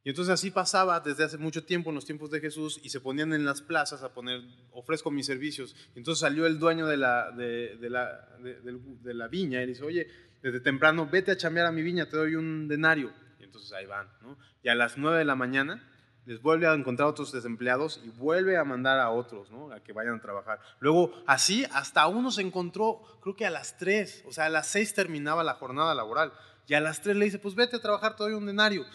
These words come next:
Y cuando llegan todos a recibir su pago, a los que trabajaron desde las tres les da un denario. Y entonces los que des-, trabajaron desde las seis dijeron, "Papá, imagínate cómo me irá a mí".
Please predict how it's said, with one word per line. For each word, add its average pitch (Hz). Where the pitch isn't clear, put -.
Y 151
cuando 156
llegan 233
todos 160
a 135
recibir 139
su 185
pago, 135
a 151
los 156
que -
trabajaron 175
desde 165
las 147
tres 190
les 190
da 185
un 196
denario. 190
Y 139
entonces 220
los 165
que 147
des-, 127
trabajaron 190
desde 160
las 139
seis 156
dijeron, 127
"Papá, 147
imagínate 151
cómo 156
me 151
irá 160
a 151
mí". 196